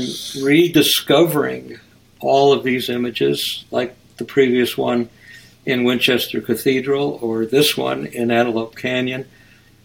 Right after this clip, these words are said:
I'm basically going through, uh, my lifetime of photography and then putting them together in some sort of a, hopefully, logical sequence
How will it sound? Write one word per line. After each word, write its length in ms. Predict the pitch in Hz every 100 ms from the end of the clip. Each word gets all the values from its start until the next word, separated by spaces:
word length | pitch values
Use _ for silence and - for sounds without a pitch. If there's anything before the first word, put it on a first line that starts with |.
| -
I'm 140 | 156
basically 560 | 160 208 175 151 123 120
going 460 | - 147 165 151
through, 880 | - - - 131 160 175 127 117 117 - _ _ _ _ - - _ -
uh, 440 | 143 127 120 120 120 - _ _ _ _
my 220 | 123 131
lifetime 840 | 190 139 123 117 - 123 123 120 120
of 160 | 123 120
photography 880 | - 120 123 160 175 113 - - - - _ _ - - _ _ _ -
and 280 | 151 139 127
then 380 | 151 170 175 170 -
putting 360 | - 190 185 156
them 220 | 151 147
together 680 | - 123 143 156 135 123 135
in 260 | - 135 131
some 400 | - - 220 254
sort 440 | - 156 139 139
of 160 | 139 110
a, 340 | 123 117 117 - _ _
hopefully, 600 | - 196 220 123 113 117 - - _ _ _ -
logical 720 | 117 120 143 139 127 - 120
sequence 1080 | - - 156 202 - 113 113 - - -